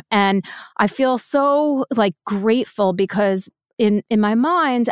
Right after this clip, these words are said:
I had thought, "I really want to start traveling more." You know, and, and wouldn't it be nice if I could also be compensated to travel?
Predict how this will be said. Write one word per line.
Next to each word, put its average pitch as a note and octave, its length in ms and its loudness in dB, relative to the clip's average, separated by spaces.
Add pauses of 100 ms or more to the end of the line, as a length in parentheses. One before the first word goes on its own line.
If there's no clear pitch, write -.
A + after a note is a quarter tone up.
I G#3+ 180 2
had G3+ 260 -2
thought, G3+ 380 0
"I A3+ 60 0
really B3 340 0
want C4 160 0
to A3+ 80 -4
start - 260 -4
traveling F#3+ 840 0 (140)
more." F#3+ 560 0 (400)
You G#3 60 2
know, G3 180 4
and, G3+ 180 0
and A3 220 2
wouldn't D4+ 240 0
it B3+ 100 -4
be A3 140 0
nice G3 600 0
if F#3+ 140 -6
I G3+ 100 2
could F#3+ 160 -4 (120)
also G3+ 560 0
be F3+ 160 -2
compensated G#3+ 920 0
to G3+ 120 -4
travel? E3+ 640 -2